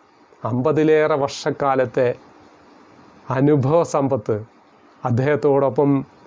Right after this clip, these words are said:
കൂടെ ചേർന്ന് നിൽക്കുന്ന ഇന്ത്യൻ വംശജയായ കമലാ ഹാരിസും കൂടി ചേരുമ്പോൾ തീർച്ചയായും നല്ലൊരു ഭരണ സംവിധാനം നമുക്ക് പ്രതീക്ഷിക്കാം. ആ ഭരണ സംവിധാനത്തിൻ്റെ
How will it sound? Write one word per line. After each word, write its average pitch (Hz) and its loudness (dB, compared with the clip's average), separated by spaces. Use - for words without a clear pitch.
കൂടെ 175 2
ചേർന്ന് 170 0
നിൽക്കുന്ന 131 0
ഇന്ത്യൻ 156 2
വംശജയായ 139 0
കമലാ 139 0
ഹാരിസും 139 -2
കൂടി 131 -2
ചേരുമ്പോൾ 127 0
തീർച്ചയായും 135 0
നല്ലൊരു 135 2
ഭരണ 127 -2
സംവിധാനം 120 -2
നമുക്ക് 113 -4
പ്രതീക്ഷിക്കാം. 143 -2
ആ 175 2
ഭരണ 196 0
സംവിധാനത്തിൻ്റെ 175 0